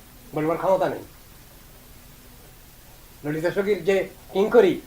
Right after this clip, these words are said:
তার যে, উম, ক্ষমতা, অধিকার, সেটা তো আর আমার নয়। তাহলে আমি কেন বলতে যাচ্ছি ওটা? মিথ্যা কথা, বাজে কথা। কে ললিতা সখী, তার অযোগ্য কিঙ্করি কে, তার কি, উম, কাজ আছে, ডিউটি আছে, সেবা আছে,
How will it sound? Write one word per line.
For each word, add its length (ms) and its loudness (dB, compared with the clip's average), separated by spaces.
তার 220 2
যে, 200 -2
উম, 360 -2
ক্ষমতা, 420 4
অধিকার, 380 0
সেটা 140 -12
তো 120 -6
আর 60 -2
আমার 240 0
নয়। 240 -4
তাহলে 160 -2
আমি 140 0
কেন 160 0
বলতে 240 0
যাচ্ছি 280 -4
ওটা? 140 -6
মিথ্যা 260 -2
কথা, 180 -2
বাজে 220 2
কথা। 240 -6
কে 120 0
ললিতা 300 2
সখী, 240 -4
তার 200 4
অযোগ্য 300 0
কিঙ্করি 360 -2
কে, 180 -4
তার 200 2
কি, 220 -8
উম, 300 0
কাজ 200 4
আছে, 200 -2
ডিউটি 340 -2
আছে, 200 -4
সেবা 240 0
আছে, 220 -2